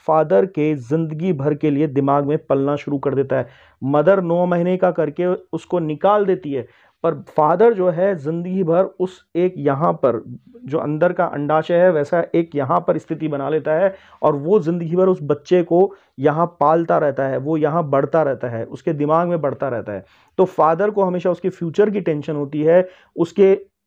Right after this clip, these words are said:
और भी कई और करिकुलम एक्टिविटीज की टेंशन होती है, उसकी ग्रोथ की टेंशन होती है, उसके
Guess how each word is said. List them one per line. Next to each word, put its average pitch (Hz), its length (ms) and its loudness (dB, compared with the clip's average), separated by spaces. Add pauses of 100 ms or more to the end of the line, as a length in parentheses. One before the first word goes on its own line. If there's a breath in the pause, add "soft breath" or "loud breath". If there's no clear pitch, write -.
(180)
और 180 280 4
भी 202 160 -8
कई 180 260 0 (240)
और 156 160 4 (140)
करिकुलम 170 440 2
एक्टिविटीज 165 460 -2
की 180 100 -6
टेंशन 156 380 -2
होती 143 240 -2
है, 175 260 2 (280 loud breath)
उसकी 202 240 -4
ग्रोथ 170 400 4
की 247 160 -4
टेंशन 175 360 0
होती 143 280 -4
है, 180 280 2 (260 loud breath)
उसके 220 420 2